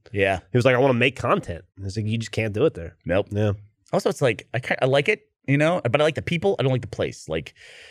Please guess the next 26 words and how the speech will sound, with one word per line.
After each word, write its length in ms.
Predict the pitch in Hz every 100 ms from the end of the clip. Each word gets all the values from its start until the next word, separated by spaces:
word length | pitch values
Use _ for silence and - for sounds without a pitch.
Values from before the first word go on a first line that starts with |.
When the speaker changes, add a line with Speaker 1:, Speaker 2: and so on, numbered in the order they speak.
| - -
Speaker 1:
I 80 |
tu-, 160 | 123 147
I 40 | 135
turned 180 | 165
around 100 | 156
and 80 | 135
really 140 | 131 131
liked 160 | 123 127
L 140 | 127
A, 80 | 151
but 140 | 127
then 180 | 110 113
it's 140 | 107 101
like, 180 | 92 -
it's 140 | -
just 160 | 147 -
like, 260 | 78 - _ _ -
this 140 | 123
last 220 | 117 156
time 140 | 123 85
we 60 |
were 20 | 78
there 60 |
was, 100 | 64
like, 140 | 62 -
fucking 580 | - - 78 - -